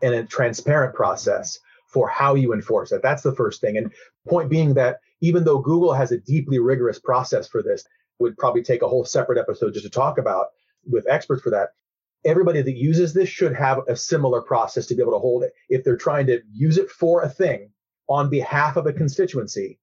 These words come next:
they owe it to that constituency, that customer base, to understand that. Because,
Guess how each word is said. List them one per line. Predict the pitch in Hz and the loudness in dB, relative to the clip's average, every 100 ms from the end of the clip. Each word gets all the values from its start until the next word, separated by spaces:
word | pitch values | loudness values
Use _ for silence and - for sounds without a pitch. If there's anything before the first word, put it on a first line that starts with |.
| _ - | _ -2
they | 131 - | 0 2
owe | 135 156 | 2 2
it | 160 | 2
to | |
that | 147 147 | -2 0
constituency, | 160 139 147 151 139 139 131 | 0 0 -2 0 -2 0 0
that | 131 - | 0 0
customer | 139 139 104 | -4 -2 -2
base, | 98 95 - - _ _ - | -2 -2 -6 -16 _ _ -4
to | 160 151 | -2 0
understand | 143 135 127 - 127 120 113 | 0 0 -2 0 0 0 -2
that. | 101 - | -4 -2
Because, | 135 123 135 120 | -2 2 2 0